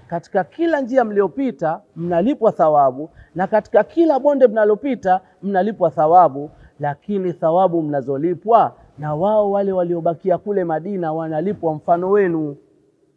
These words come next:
Masahaba wale wakamsikiliza Bwana Mtume Muhammadin sallallahu alaihi wasallam. Kisha Mtume akafungua kwa nini wanalipwa.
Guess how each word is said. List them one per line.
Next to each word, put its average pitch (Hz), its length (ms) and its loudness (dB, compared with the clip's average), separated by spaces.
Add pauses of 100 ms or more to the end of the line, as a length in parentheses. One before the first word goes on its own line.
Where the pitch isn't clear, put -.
(680)
Masahaba 226 560 2
wale 202 420 2 (600)
wakamsikiliza 175 840 -2
Bwana 170 220 2
Mtume 170 300 -4
Muhammadin 156 600 -2
sallallahu 139 600 -2
alaihi 120 200 -6
wasallam. 123 420 -8 (480)
Kisha 247 280 2
Mtume 240 440 -4 (180)
akafungua 190 880 -2
kwa 196 260 -2
nini 269 220 -4
wanalipwa. 165 640 -2